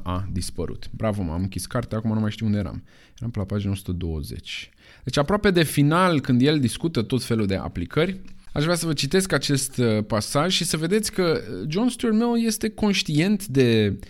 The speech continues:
uh, pericolele, uh, aplicării acestui principiu, dar, după părerea mea, nu este îndeajuns de, uh, realist. Hai să vedem. Distincția o sută optsprezece. Distincția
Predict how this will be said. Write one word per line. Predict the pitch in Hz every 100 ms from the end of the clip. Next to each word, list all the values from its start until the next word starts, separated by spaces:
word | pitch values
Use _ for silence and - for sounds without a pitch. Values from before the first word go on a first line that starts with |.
| - - 131
uh, | - 107 101
pericolele, | 135 117 139 147 120 104 98 98 90 87 - -
uh, | 95 90 92 -
aplicării | 101 - 95 135 110
acestui | 95 110 - 107
principiu, | 95 95 214 214
dar, | 175 127 175 208 208 - -
după | 120 185 208
părerea | 131 117 127 117
mea, | 110 120 131 - - -
nu | 101 107 147
este | 143 - 113 110
îndeajuns | 107 113 127 123 117 104
de, | 101 92 98 98 - - - - -
uh, | - 95 87 87
realist. | 98 101 104 95 - - - - - - -
Hai | - 147
să | 147
vedem. | 117 73 - - - - - - - - - - - - - -
Distincția | 131 160 - 262 233 175
o | 143
sută | 143 156 143 135
optsprezece. | 110 104 92 - 80 76 - 82 110
Distincția | 127 156 - 254 254 190 151 113